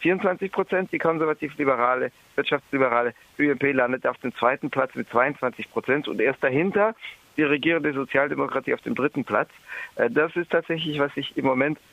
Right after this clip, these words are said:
mancherorts auch auf lokaler Ebene abzeichnet. Es gibt eine Umfrage vom September für Marseille, wo ja wie in ganz Frankreich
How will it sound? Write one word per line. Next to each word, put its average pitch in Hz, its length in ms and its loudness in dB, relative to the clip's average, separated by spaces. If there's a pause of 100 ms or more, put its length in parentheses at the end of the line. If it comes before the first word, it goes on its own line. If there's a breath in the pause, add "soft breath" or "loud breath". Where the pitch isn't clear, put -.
(240)
mancherorts 175 760 2
auch 156 140 0
auf 147 160 -2
lokaler 139 460 0
Ebene 180 340 0
abzeichnet. 190 560 -2 (260 loud breath)
Es - 120 -14
gibt 151 200 -4
eine 151 240 2
Umfrage 151 380 -2
vom 139 240 -2
September 151 500 0
für 139 160 -4
Marseille, 123 560 2 (300)
wo 135 160 2
ja 151 200 2
wie 135 100 -4
in 131 120 2
ganz 127 220 2
Frankreich 139 460 0